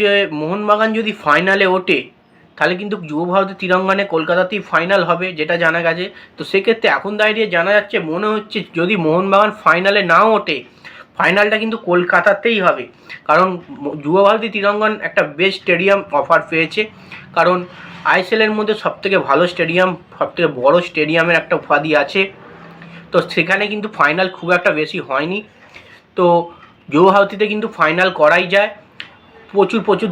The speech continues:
দর্শক সমাগম হতে পারে। সেক্ষেত্রে যদি মোহনবাগান ফাইনালে ওঠে, তো মোহনবাগানের জন্য প্রচুর প্রচুর বড় অ্যাডভান্টেজ থাকবে হোম গ্রাউন্ডে ম্যাচ জেতা। তো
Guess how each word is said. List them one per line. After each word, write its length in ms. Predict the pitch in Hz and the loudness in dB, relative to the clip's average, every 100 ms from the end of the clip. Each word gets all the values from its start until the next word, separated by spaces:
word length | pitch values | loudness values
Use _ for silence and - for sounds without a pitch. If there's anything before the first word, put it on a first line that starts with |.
| 156 | 2
দর্শক 260 | 156 - 196 - | 2 2 -2 2
সমাগম 340 | 160 165 185 143 | 4 4 2 0
হতে 180 | 143 180 180 | -4 -2 2
পারে। 180 | 185 208 - - - - | 0 -2 -12 -20 -20 -4
সেক্ষেত্রে 320 | 190 220 226 | -2 0 -2
যদি 100 | 214 202 | -2 0
মোহনবাগান 440 | 156 165 196 190 214 - | 0 0 2 2 0 -2
ফাইনালে 360 | 139 160 190 196 | -4 -2 0 0
ওঠে, 160 | 190 202 | 0 -2
তো 60 | 196 175 147 | 0 0 0
মোহনবাগানের 580 | 143 180 180 185 190 180 | -2 0 2 2 0 0
জন্য 120 | 190 185 - | -4 -4 -6
প্রচুর 280 | 156 - 202 | -6 -6 -6
প্রচুর 240 | 185 175 202 160 | -6 -4 -4 0
বড় 120 | 170 | 2
অ্যাডভান্টেজ 480 | 151 139 156 160 180 - | 2 0 -4 -4 -6 -4
থাকবে 220 | 151 156 175 | -4 -4 -6
হোম 140 | 147 156 156 | -6 -8 -2
গ্রাউন্ডে 340 | 151 160 175 208 - - _ _ _ - | -2 -2 -6 -8 -12 -20 _ _ _ -4
ম্যাচ 160 | 151 160 | -2 -2
জেতা। 240 | 165 165 202 208 - - | -6 -4 -4 -6 -16 -16
তো 60 | - | -6